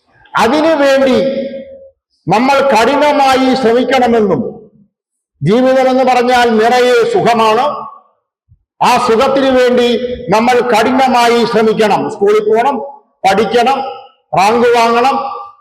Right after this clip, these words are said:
പരീക്ഷ എഴുതണം, ധാരാളം നല്ല ജോലികൾ ശ്രമിക്ക-, ശ്രമിക്കണം, പണം ഉണ്ടാക്കണം, സുഖം അനുഭവിക്കണം,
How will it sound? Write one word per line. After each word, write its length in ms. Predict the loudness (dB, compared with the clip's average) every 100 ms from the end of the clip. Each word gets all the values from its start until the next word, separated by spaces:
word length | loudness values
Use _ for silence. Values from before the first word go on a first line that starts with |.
| _ _ _ 0
പരീക്ഷ 300 | 2 2 2
എഴുതണം, 500 | 2 2 2 0 -2 -6 -10 -14 -20 -6 0
ധാരാളം 640 | 2 2 2 0 -2 -2
നല്ല 320 | 0 2 2 2
ജോലികൾ 440 | 2 2 2 0 0
ശ്രമിക്ക-, 840 | -2 -2 -2 -2 -2 -2 -2 0
ശ്രമിക്കണം, 500 | -2 0 0 0 -2 -6 -14 -20 _ _ -2
പണം 280 | 0 2 0
ഉണ്ടാക്കണം, 680 | 0 0 0 0 0 -2 -10 -16 -20 _ -8
സുഖം 380 | -2 0 2
അനുഭവിക്കണം, 680 | 2 2 2 0 0 0 -2